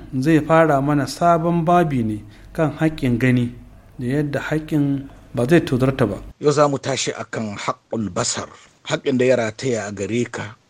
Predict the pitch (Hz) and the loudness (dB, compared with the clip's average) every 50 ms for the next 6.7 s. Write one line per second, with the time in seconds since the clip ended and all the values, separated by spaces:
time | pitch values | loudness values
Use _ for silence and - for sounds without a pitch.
0 | _ - 98 101 107 123 127 127 120 113 - - - - - 123 120 117 113 123 | _ -8 -4 -2 0 2 2 2 2 0 -4 -8 -10 -8 -6 -6 -6 -6 -8 -10
1 | 135 - 127 113 117 107 107 101 101 98 98 - - 135 151 160 156 160 151 143 | -8 -8 -6 -6 -6 -6 -6 -8 -8 -10 -8 -4 -2 -2 0 0 2 2 2 2
2 | 135 139 139 139 - _ _ _ - 139 147 156 175 180 165 156 156 151 - - | 2 -2 -6 -8 -10 _ _ _ -6 -4 -2 0 2 2 2 2 2 0 0 2
3 | 143 143 143 139 131 127 120 107 123 135 135 - _ _ - 143 123 107 101 98 | 2 2 2 0 -2 -6 -6 -4 -2 -2 -2 -4 _ _ -8 -6 -6 -4 -4 -4
4 | 131 131 135 127 117 - - 101 92 - - - 135 131 127 120 107 90 82 80 | -4 -4 -2 -4 -4 -6 -10 -14 -14 -12 -10 -4 -2 0 0 0 0 -2 -6 -10
5 | 78 73 - _ _ - 110 110 107 107 98 110 107 101 - 131 127 107 104 104 | -14 -18 -20 _ _ -16 -10 -8 -6 -4 -2 -4 -4 -4 -4 -6 -6 -4 -4 -6
6 | 107 110 - - 104 98 110 113 110 - 92 82 - | -6 -6 -6 -8 -4 -2 -2 -2 -2 -2 -6 -8 -10